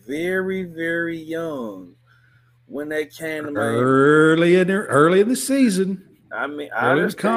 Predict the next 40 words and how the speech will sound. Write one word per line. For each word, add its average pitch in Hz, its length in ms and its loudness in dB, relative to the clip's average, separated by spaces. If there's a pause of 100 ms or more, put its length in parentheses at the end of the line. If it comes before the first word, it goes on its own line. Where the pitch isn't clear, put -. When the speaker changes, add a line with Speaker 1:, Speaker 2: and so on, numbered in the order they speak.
Speaker 2:
conference - 280 -10
Speaker 1:
I, 131 60 -4
Speaker 2:
play. 202 220 4
Speaker 1:
I, 165 220 0 (120)
I, 151 120 -2 (340)
I 175 40 -4
understand. 190 440 -10
I 160 160 -6
understand. 185 680 -10
But, 170 420 0
um, 139 540 -4 (1000)
I 180 100 4
think 196 320 -4
Duke 185 180 4
is 147 120 -16
playing 143 360 -4
better, 127 260 -4
and, 170 120 -12
and 190 320 -12
you, 190 200 -10
and, 160 420 -10
and, 156 180 -12
and 165 140 -8
I 165 60 -4
can 160 140 -10
agree. 135 400 -12 (760)
But 131 160 -6
Speaker 2:
They 120 60 -6
Speaker 1:
I 131 180 2
Speaker 2:
have 139 80 -4
Speaker 1:
just, 107 200 -6
Speaker 2:
been. - 120 -20 (1120)
Speaker 1:
I, 135 300 -6
I 135 100 -4
just 131 220 -14
can't 143 180 -8
go 139 140 0
against 127 280 -10
Coach 127 260 -8
Bennett. 131 340 -10